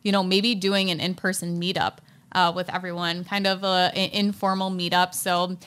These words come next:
you know, let us know. Send us a D M on Instagram at Wealth from Rentals or at Tony J Robinson, and let us know if that's something you think would be really valuable to you, is having an in-person meetup, uh,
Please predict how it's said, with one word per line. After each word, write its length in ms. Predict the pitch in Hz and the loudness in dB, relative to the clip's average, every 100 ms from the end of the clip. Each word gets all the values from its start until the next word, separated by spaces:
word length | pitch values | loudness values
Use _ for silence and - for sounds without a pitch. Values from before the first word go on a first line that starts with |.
| - | -8
you 60 | 202 | 0
know, 80 | 196 | 2
let 200 | 190 226 | 2 2
us 160 | - | 2
know. 280 | 226 214 208 | 2 2 2
Send 200 | 208 196 | 0 0
us 140 | 214 240 | 0 -2
a 80 | |
D 160 | 214 202 | -2 2
M 260 | 196 196 196 | 4 4 2
on 140 | 170 | -2
Instagram 560 | 196 - 220 202 196 185 | -4 -4 0 2 2 0
at 120 | 156 | -4
Wealth 180 | 180 - | -8 -6
from 100 | 190 | 0
Rentals 520 | 240 285 262 254 233 | 2 2 2 2 2
or 100 | 190 | 0
at 100 | 175 | -2
Tony 220 | - 202 | -2 -2
J 160 | 196 185 | -2 2
Robinson, 600 | 165 180 196 226 226 226 | 2 2 -2 0 0 -2
and 320 | - 180 180 | -2 -2 0
let 120 | 180 | 0
us 140 | 262 - | -2 -2
know 140 | 214 | -2
if 100 | 208 | 0
that's 180 | 190 185 | 0 0
something 400 | 208 180 196 185 | -2 -2 -4 -4
you 140 | 185 | -4
think 220 | 185 202 190 | -2 -2 0
would 180 | 180 | -2
be 180 | 185 196 | 0 0
really 360 | 175 185 185 175 | 0 0 0 2
valuable 680 | 170 175 190 175 170 175 - - - | 4 4 2 0 -2 -2 -6 -20 -10
to 220 | - 269 285 | 2 4 4
you, 360 | 208 190 185 | 4 4 2
is 380 | - 180 180 180 | 2 2 2 2
having 400 | - 185 190 185 | 0 2 2 0
an 140 | 175 | -2
in-person 680 | 175 196 190 190 185 185 180 | -2 -2 -4 -4 -4 -4 -4
meetup, 380 | 175 175 175 175 - | -2 2 2 2 -2
uh, 260 | 180 170 | 0 0